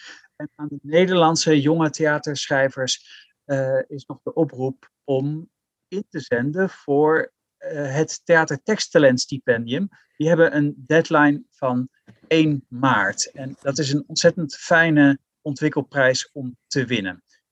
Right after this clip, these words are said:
Je kun-, je kunt daar voor meer informatie krijgen op de website van het Prins Bernhard Cultuurfonds. Ik vond het heel mooi. Ontzettend bedankt, eh,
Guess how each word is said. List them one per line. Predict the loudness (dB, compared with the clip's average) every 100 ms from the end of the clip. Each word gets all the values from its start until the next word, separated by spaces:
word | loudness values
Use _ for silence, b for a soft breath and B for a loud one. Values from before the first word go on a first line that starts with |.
| _
Je | _ -18
kun-, | 0 2 2
je | -4
kunt | -4
daar | 0 2 0
voor | -8 -6
meer | 0 0
informatie | 0 -4 -4 -4 -2
krijgen | -2 -2
op | -4
de | -6
website | -4 -2 -4 -4
van | -6
het | -8 -8
Prins | -6 -2
Bernhard | 0 2 -2 -6
Cultuurfonds. | -16 -8 -2 -2 -2 -14 -14 -16 b b b b b _
Ik | -12
vond | -4 -4
het | 0
heel | 0
mooi. | 2 2 2 0
Ontzettend | -4 -2 -2 -2
bedankt, | 0 0 0 -2 -4
eh, | 0 0